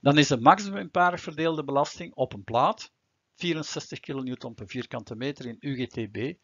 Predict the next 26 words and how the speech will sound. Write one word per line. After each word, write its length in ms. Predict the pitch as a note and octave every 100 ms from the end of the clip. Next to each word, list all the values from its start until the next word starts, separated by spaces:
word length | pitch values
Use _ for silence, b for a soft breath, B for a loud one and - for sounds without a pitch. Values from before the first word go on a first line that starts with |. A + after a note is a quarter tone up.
| _ _ -
bij 140 | C3
optimaal 480 | C3+ - B2+ A#2 A2
gebruik 340 | G#2+ G#2+ G#2+
van 120 | -
materiaal. 480 | G#2 G2 F2 E2+ _ _ _ _ _ _ _ _ _ _
Dus 140 | C3
ik 120 | C3 -
heb 140 | -
niet 180 | C#3+ -
eens 560 | C3+ F3+ D#4 - - - _ _ _ _ _ _
de 80 | D#3+
overspanning 520 | D#3+ - - C3 G#2+
nodig. 400 | G#2 F#2+ G2 _ _ _ _ _ B B B
Als 260 | B C#3 -
men, 180 | D#3 -
als 220 | C3 -
men 180 | D3 C#3
u 160 | C3+
dus 220 | B2+ B2+ -
vraagt 480 | D#3+ D3+ - - _ _ B B B B
om 180 | - C#3
een 120 | B2+
plaat 300 | - D3+ D#3
te 80 | -
ontwerpen 600 | B2+ - C3 G2 - F2+ _ _
die 400 | _ C3 B2 A#2+